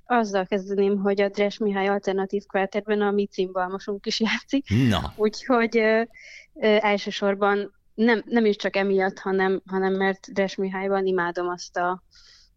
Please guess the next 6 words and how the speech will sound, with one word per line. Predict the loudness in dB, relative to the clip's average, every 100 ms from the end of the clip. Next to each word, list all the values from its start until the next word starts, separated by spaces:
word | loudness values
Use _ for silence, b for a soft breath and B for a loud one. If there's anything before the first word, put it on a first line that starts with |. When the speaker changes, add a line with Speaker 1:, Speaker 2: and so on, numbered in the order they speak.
| _
Speaker 1:
a | -4
kettősséget, | -4 -2 -4 -4 -4 -4 -2 -2 -4
hogy, | -4 -2 -2 -6 -20 _
amit | 0 0 0
egyébként | -2 -2 0
nagyon, | 0 0 -2